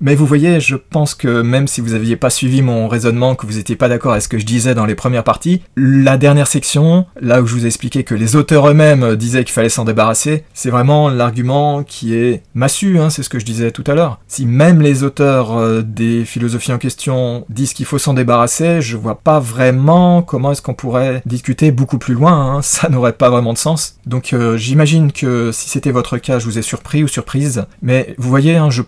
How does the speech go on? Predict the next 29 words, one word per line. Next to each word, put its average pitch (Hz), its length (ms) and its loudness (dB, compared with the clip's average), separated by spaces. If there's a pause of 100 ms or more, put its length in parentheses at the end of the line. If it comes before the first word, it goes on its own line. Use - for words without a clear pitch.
(100)
pense 170 300 2
que 131 260 -2
je 120 120 -4
vous 127 120 -4
aurais 127 140 0
convaincu. 135 580 -2 (260)
J'ai 139 280 0
essayé 147 360 4
de 147 80 2
présenter 135 480 0
à 143 60 4
peu 127 120 -2
près 135 380 -2
tous 143 200 -2
les 131 240 2
arguments 135 560 2
classiques. 151 580 -2 (260)
Il 123 60 -4
y 131 60 2
a - 20 4
un 143 40 4
certain - 220 4
nombre 170 100 6
de 165 40 2
choses 175 240 -2
que - 100 -2
j'ai 139 120 0
pas 147 100 -2
dites. 131 320 -6